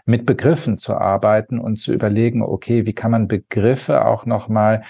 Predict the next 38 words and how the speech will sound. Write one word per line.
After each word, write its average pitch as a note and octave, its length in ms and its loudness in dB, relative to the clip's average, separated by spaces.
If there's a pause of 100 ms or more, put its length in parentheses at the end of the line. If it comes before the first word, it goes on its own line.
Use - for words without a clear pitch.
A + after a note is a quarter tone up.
(400)
vielleicht A2+ 360 0
nicht A2+ 120 -6
unbedingt A2 400 -4
schärfen, C#3+ 500 0
aber G#2+ 300 0
die G#2+ 520 2
Bandbreite A#2+ 680 0
der G#2+ 120 0
definitorischen G#2+ 760 -2
Zugänge G#2+ 560 0
aufzeigen G#2 1200 -2
und, G#2+ 640 -2
äh, G#2 140 2
auch - 260 0
Leute, G#2+ 640 2
die A#2 280 -2
diesen A#2 260 -2
Begriff G#2+ 300 0
benutzen, A2+ 580 0
in G#2+ 220 -2
eine G2+ 240 0
Verantwortungsposition G#2 1400 -2 (260)
drängen A#2 480 2
und G#2 80 -4
zu A2 100 -6
sagen, G2+ 180 0
„So, G#2+ 240 0
schau B2+ 220 0
mal, E2 220 -2
das G2+ 200 -4
ist F#2+ 160 -6
wirklich B2 260 0
der - 100 -2
Begriff B2 340 0
hier, F2 360 0 (280)
äh, D#2+ 60 -6
ja, G#2+ 280 2
äh, G2+ 160 -4